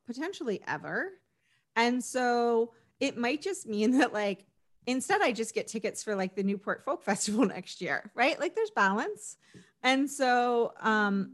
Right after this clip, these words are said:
you know, we have to figure out what are these pieces that are, attract us to other people's lives that we read about or experiences or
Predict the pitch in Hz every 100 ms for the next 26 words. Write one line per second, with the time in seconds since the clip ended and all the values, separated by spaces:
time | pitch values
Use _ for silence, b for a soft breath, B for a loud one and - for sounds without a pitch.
0 | - 269 254 247 240 254 262 269 - 240
1 | 220 208 - 202 202 202 - - - _
2 | _ _ _ _ _ _ 214 214 254 320
3 | 349 285 262 - 262 254 233 220 196 202
4 | 190 180 - 190 - - 202 202 196 190
5 | - - 185 190 190 196 185 180 175 165
6 | _ _ 175 165 156 151 151 170 175 156
7 | 160 156 156 151 151 156 - b b b
8 | _ 196 185 180 175 170 170 165 - 202
9 | - - 202 202 214 202 190 190 - 185
10 | 180 180 175 175 165 175 160 160 160 156
11 | 156